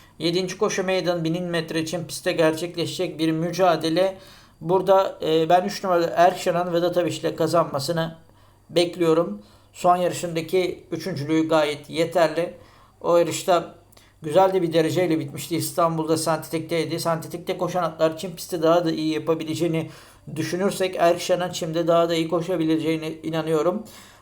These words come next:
O yarışta Zincir Koparan ve Kaya Fatih bayağı iyi derecelerle bitirmişti yarışı. Onların hemen arkasında üçüncü kalmıştı Erkşan. O yarışı kadar koşsa, son yarışı kadar koşsa bu grubu geçer diye düşünüyorum.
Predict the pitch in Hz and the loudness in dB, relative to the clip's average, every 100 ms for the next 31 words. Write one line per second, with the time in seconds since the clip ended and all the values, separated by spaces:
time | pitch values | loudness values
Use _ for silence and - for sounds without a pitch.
0 | - 165 175 165 - 180 - 160 156 165 | 2 4 4 0 2 2 2 -2 -2 -2
1 | 160 165 180 175 175 170 175 175 160 170 | -4 0 0 4 4 4 0 2 4 4
2 | 180 165 165 175 160 170 170 160 180 180 | 4 4 2 2 4 4 2 2 2 2
3 | 165 160 160 156 143 135 160 143 - 160 | 2 2 2 0 -4 -6 -8 -10 -8 -4
4 | 151 143 135 214 214 - - - 165 175 | -4 -4 -4 -6 -6 -12 -20 -2 2 2
5 | 185 185 190 180 170 160 165 165 180 160 | 2 2 2 4 4 2 0 -4 -2 -2
6 | 160 170 160 175 151 135 165 151 135 - | -2 -6 0 2 2 -2 -2 -2 -2 -2
7 | 185 190 - - - - - - 220 175 | -2 -4 -18 -20 -20 -20 -4 2 2 2
8 | - 185 165 160 - 170 - 190 165 170 | 0 2 4 4 4 2 2 -2 0 0
9 | 165 147 139 - 151 143 180 160 208 180 | -2 -4 -6 -2 0 2 0 0 0 0
10 | 170 160 165 160 160 190 180 165 151 - | 2 2 2 2 4 4 4 2 0 -2
11 | - 151 139 185 202 | -8 -2 0 -2 -4